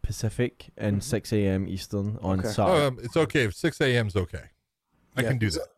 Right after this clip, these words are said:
Speaker 2: Six okay.
Speaker 1: For
Speaker 2: It
Speaker 1: you.
Speaker 2: Yeah, for him.
Speaker 3: <laughs>
Speaker 2: Three A M is not okay for Josh Thompson.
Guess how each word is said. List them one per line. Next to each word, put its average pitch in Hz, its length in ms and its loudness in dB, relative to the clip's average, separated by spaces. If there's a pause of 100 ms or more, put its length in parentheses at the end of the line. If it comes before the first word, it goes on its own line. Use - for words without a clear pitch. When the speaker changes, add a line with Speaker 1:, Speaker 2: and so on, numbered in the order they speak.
(100)
Speaker 2:
Six 160 240 0
okay. 131 380 0 (100)
Speaker 1:
For 117 120 0
Speaker 2:
It 120 140 2
Speaker 1:
you. 127 520 4
Speaker 2:
Yeah, 131 160 2
for 127 140 0
him. 120 200 0 (160)
Speaker 3:
<laughs> - 140 -4
Speaker 2:
Three 160 240 2
A 143 120 2
M 147 140 4
is 117 140 0
not 127 260 4
okay 120 300 2
for 107 160 -4
Josh 104 280 0
Thompson. 101 400 -6